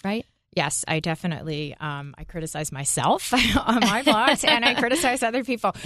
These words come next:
Speaker 2: But honestly, what actually I get the most frustrated with, so my little tidbit of advice is date your content, because I actually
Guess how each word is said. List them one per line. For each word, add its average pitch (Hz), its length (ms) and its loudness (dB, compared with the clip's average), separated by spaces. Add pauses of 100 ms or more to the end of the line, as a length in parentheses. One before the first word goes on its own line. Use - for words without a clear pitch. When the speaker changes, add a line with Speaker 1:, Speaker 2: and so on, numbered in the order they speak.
(120)
Speaker 2:
But 240 100 4
honestly, 240 380 2
what 196 100 2
actually 202 400 2
I 196 140 2
get 185 240 0
the 175 100 4
most 175 340 2
frustrated 202 440 0
with, 202 180 2
so 165 260 0
my 165 180 2
little 175 220 0
tidbit 190 380 -2
of 185 140 -2
advice 185 420 0 (300)
is 175 220 0 (160)
date 185 360 0
your 160 140 -2
content, 147 480 -4
because 160 400 -2
I 185 200 0
actually 180 760 -2